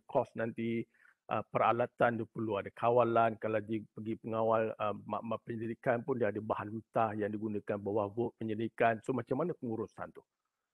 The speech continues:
So, semua aspek ini perlu diambil kira, ah, dengan terperinci lah saya rasa. Cuma saya rasa kebanyakan universiti, saya juga pergi beberapa universiti teknikal di Malaysia, ah, kebanyakan universiti sudah ada, ah, ah,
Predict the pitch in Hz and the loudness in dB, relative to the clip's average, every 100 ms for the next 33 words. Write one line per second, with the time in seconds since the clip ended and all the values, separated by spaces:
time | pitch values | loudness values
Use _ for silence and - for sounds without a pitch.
0 | _ 120 - 143 123 123 - 139 131 147 | _ -8 -4 -2 0 -2 0 0 0 -4
1 | 156 120 120 113 110 - 117 113 147 165 | -4 -4 -2 -2 -4 -10 -6 0 0 0
2 | - _ _ _ - 113 107 101 107 110 | -4 _ _ _ -6 -4 -4 -4 -4 -2
3 | 104 98 95 107 - 117 117 - 156 135 | -2 -2 -8 -10 -6 -6 -4 -2 0 0
4 | - 110 110 - 120 101 - 107 113 143 | -2 -4 -4 0 0 0 -4 -4 2 6
5 | 160 165 _ _ _ 117 117 110 156 147 | 6 2 _ _ _ 0 0 2 0 0
6 | - 123 120 110 131 113 117 - 147 143 | 0 0 0 0 0 -2 -4 -8 -6 -4
7 | 127 113 120 113 - 113 113 123 110 117 | -2 -2 0 -2 -6 -8 -4 0 -2 -2
8 | 117 113 104 113 104 120 - 90 101 - | -4 -2 -2 -4 -10 -10 -8 -8 -8 -4
9 | 120 110 104 98 139 131 123 - 113 113 | -4 -4 -6 -6 0 2 2 -2 -6 -4
10 | 107 110 120 127 117 110 123 - 117 95 | -4 -4 -4 -4 -4 -6 -10 -8 -4 -4
11 | 98 120 107 - _ _ _ _ - 107 | 0 2 0 -4 _ _ _ _ -10 -4
12 | 104 104 104 104 104 - 98 | -2 0 -2 -2 -4 -4 -4